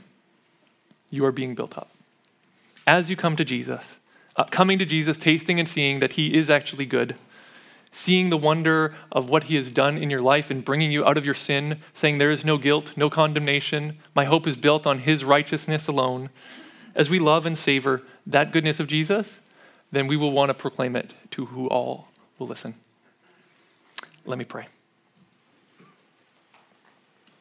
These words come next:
Uh, Jesus, you are, uh, more excellent and more wondrous, uh, than we know.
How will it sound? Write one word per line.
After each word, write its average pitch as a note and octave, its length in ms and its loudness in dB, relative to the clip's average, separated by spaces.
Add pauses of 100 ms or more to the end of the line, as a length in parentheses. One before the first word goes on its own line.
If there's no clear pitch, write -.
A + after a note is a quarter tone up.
(2000)
Uh, - 80 2
Jesus, D#3+ 400 -2
you D#3 140 4
are, D3 520 0
uh, C3 320 0
more D#3 220 2
excellent F#3 380 -2
and D3+ 100 -2
more D#3 180 2
wondrous, D#3 600 0 (240)
uh, C3 120 -4
than C3+ 200 -2
we C#3 120 -6
know. B2 180 -4